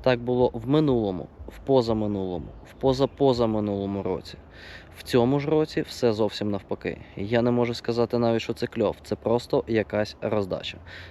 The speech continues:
Звісно, з поправкою на Київ. Сонце піднялося дуже високо, шпарить неймовірно і, якщо чесно, ловити вже зовсім не в кайф. Тому будемо збиратися додому.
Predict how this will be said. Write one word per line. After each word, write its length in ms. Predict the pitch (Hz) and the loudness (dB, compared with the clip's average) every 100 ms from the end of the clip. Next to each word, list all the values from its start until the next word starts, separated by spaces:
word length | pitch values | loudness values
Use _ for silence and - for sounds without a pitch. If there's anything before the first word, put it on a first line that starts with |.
| - | -12
Звісно, 560 | 110 113 147 - 127 90 | -6 0 0 0 -4 -4
з 80 | - | -8
поправкою 540 | - 107 110 104 - 101 | -2 2 2 0 -2 -4
на 100 | 95 | -4
Київ. 300 | 98 87 - - - - - - - | -4 -6 -8 -20 -20 -20 -20 -20 -10
Сонце 360 | - 135 - | 0 2 2
піднялося 520 | - 120 120 117 - | -2 0 2 2 0
дуже 240 | 117 120 123 | -2 0 0
високо, 500 | 143 180 165 - 143 - | 2 2 0 -6 -8 -8
шпарить 520 | - - 123 120 113 | -12 -2 -2 -2 -4
неймовірно 680 | 113 110 113 131 160 156 139 - | -4 -2 -2 0 0 0 -4 -4
і, 100 | 127 | -4
якщо 420 | 170 135 - 110 | -2 -2 -2 -6
чесно, 480 | - 139 - 151 - | 0 0 0 -2 0
ловити 580 | 117 110 104 123 - - | 0 2 2 0 -2 -6
вже 280 | 107 107 110 | -6 -2 -2
зовсім 420 | - 107 101 - 101 | -2 -2 -2 -2 -4
не 80 | |
в 80 | 95 | -4
кайф. 220 | - 67 - - - - - - | -6 -8 -8 -16 -16 -14 -14 -2
Тому 260 | 139 190 | 2 4
будемо 320 | 160 147 139 | 4 4 4
збиратися 540 | 117 107 110 104 98 98 | 2 0 0 0 -2 -4
додому. 360 | 95 92 85 | -2 -2 -4